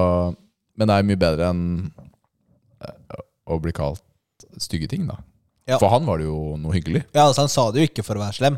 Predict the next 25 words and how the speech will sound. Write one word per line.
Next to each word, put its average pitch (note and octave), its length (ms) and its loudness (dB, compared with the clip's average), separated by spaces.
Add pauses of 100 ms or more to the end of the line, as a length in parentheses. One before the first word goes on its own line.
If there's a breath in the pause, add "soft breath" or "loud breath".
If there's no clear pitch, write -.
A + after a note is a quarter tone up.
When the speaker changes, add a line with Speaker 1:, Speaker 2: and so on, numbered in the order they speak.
Speaker 1:
Nei, F2 120 -2 (100)
Speaker 2:
Det A#2+ 80 2
Speaker 1:
på B2+ 80 6
Speaker 2:
var G3+ 80 4
Speaker 1:
ingen - 80 -2
Speaker 2:
liksom, B2+ 160 -2
Speaker 1:
måte. A2+ 80 4
Nei, A#2 300 2
Speaker 2:
eh, A#2 100 2
Speaker 1:
nei. G#2+ 60 0 (420)
Det F3+ 80 4
var G3+ 80 4
hans, G#3 220 2 (100)
nei, E3 100 0
men E3 120 0 (100)
du - 80 -2
vet D3 160 0
hvordan C#3+ 160 -2
noen A2 160 0
mennesker A2 260 0
har C#2+ 300 -2
et - 80 -14
kallenavn D#2 260 -2
for A2+ 140 2
alle? A2+ 160 2